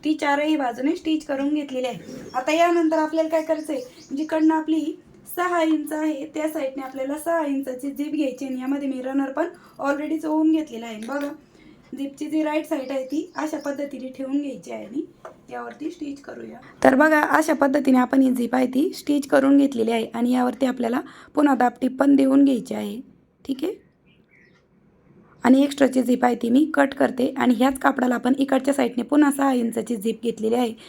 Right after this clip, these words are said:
आणि त्यामध्ये रनर पण alreadyच ओवून घेतलेला आहे. जसं इकडनं झिप स्टिच केली सेम त्याच पद्धतीने तिकडच्या साईडने पण स्टिच करून दापटीप देऊन घेऊया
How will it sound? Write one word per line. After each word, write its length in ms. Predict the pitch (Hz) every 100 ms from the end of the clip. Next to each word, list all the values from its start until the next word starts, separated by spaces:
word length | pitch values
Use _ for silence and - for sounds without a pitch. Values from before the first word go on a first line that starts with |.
| - 214
आणि 140 | 240
त्यामध्ये 360 | 254 254 262 240
रनर 260 | 240 247
पण 240 | 233 302 - - -
alreadyच 440 | 254 262 254 269 -
ओवून 260 | 269 277
घेतलेला 320 | 285 269 220 220
आहे. 280 | 226 220 254 - _
जसं 200 | 262 285
इकडनं 360 | 277 262 285 285
झिप 200 | 254 262
स्टिच 340 | - 269 262
केली 200 | 277 262
सेम 200 | 254 269
त्याच 260 | 262 269 269
पद्धतीने 720 | 269 269 254 226 302 - - _
तिकडच्या 360 | 262 262 - 269
साईडने 300 | 247 240 226
पण 160 | 277 - - - _
स्टिच 260 | - 277 -
करून 260 | 254 254
दापटीप 500 | 254 240 - 320 - - _ 262
देऊन 360 | 262 262 277
घेऊया 380 | 262 226 202 202